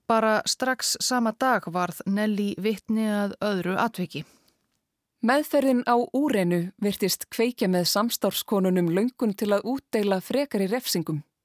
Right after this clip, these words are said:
Speaker 2: Þær snéru aftur í setustofuna, gripu gamla gráhærða konu sem var kölluð frú O'Keefe.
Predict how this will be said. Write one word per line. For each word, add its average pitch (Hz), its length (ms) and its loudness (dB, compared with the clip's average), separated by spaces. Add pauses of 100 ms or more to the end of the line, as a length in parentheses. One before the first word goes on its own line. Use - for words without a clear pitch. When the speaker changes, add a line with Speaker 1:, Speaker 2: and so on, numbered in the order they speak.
(180)
Speaker 2:
Þær 170 240 -2
snéru 220 320 2
aftur 208 240 -2
í 190 40 -4
setustofuna, 190 720 -2 (520)
gripu 262 480 0
gamla 233 480 2
gráhærða 220 560 0
konu 233 400 0
sem 240 240 0
var 220 160 0
kölluð 233 480 0
frú 240 320 -2
O'Keefe. 220 640 -4